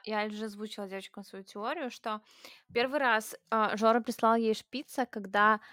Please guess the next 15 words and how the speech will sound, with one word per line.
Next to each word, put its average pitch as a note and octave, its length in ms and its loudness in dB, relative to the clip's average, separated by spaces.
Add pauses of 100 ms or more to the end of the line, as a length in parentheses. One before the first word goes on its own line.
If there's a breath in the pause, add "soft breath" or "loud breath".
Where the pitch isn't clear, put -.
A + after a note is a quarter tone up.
(220 loud breath)
он A#3+ 220 4
не A#3 80 2
мог A3 320 0
быть A#3 180 -8
с - 100 -16
ней G#3+ 220 -12
физически G#3+ 540 -14
рядом, C4+ 420 -4
но A3 140 -6
не A3 120 -8
хотел, - 280 -4
чтобы G#3 320 -12
она G#3 160 -10
чувствовала G#3+ 380 -12
одиночество. G#3 720 -12